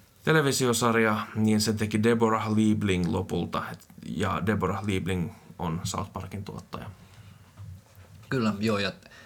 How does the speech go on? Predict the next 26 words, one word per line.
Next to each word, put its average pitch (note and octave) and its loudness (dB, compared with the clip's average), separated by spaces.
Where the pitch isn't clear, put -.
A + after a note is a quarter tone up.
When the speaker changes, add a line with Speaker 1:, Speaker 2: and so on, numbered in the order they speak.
Speaker 2:
taas A2 2
Speaker 1:
Tai G#2+ -2
Speaker 2:
ehkä G2+ 2
Speaker 1:
oli. G2 0
Speaker 2:
niin, F2+ -6
päästään G#2+ -2
taas G2 -2
ehkä G2 -6
semmoiseen, F#2+ -4
ää, E2+ -4
että, - -10
että F#2 -6
mitkä G#2 0
on F#2 0
semmosia G#2 2
määrittäviä F#2+ 0
teoksia F2+ -4
eri F2+ -4
sukupolville E2+ -8
ja E2+ -6
semmosia F2 -6
niinku, F2+ -8
ää, F2 -6
media G2+ 0
landscapeja D#2+ -6
tavallaan. D2+ -10